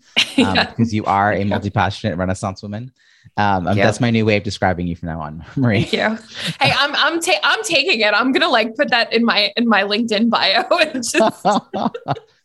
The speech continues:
Speaker 1: 'Cause it's just, I was like, "This is what it is."
Speaker 2: <laughs>
Speaker 1: Um, and I, and I want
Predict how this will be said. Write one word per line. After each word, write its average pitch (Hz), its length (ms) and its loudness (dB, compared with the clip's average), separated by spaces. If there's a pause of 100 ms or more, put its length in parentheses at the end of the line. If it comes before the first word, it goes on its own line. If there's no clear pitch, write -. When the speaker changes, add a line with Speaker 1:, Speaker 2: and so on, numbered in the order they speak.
Speaker 1:
'Cause 131 140 2
it's 127 180 0
just, 135 180 0
I 120 160 4
was 117 120 0
like, 107 260 0
"This 110 220 0
is 107 200 -6
what 107 160 2
it 117 80 -2
is." - 300 0
Speaker 2:
<laughs> - 40 -12 (380)
Speaker 1:
Um, 113 440 0
and 123 160 4
I, 127 180 2
and 123 160 0
I 120 120 2
want 120 340 0